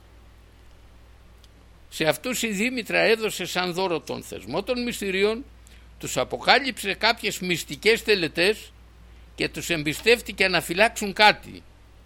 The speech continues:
Τι ήταν αυτό που τους εμπιστεύτηκε και ποιες τελετές σχετίζονται με αυτό, προσκρούει στο αίσθημα της ευσέβειάς μου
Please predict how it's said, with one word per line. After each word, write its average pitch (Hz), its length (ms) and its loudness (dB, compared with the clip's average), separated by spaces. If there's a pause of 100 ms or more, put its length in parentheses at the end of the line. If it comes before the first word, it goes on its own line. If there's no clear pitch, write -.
(440)
Τι 226 120 0
ήταν 240 320 2
αυτό 208 280 2
που - 140 -12
τους 156 200 -10
εμπιστεύτηκε 156 840 0
και 127 180 -8
ποιες 226 300 -2
τελετές 190 440 -2
σχετίζονται 165 640 -4
με 139 120 -2
αυτό, 220 420 0 (580)
προσκρούει 175 840 2
στο 175 280 0
αίσθημα 196 580 2
της 175 300 -6
ευσέβειάς 196 840 2
μου 254 280 -6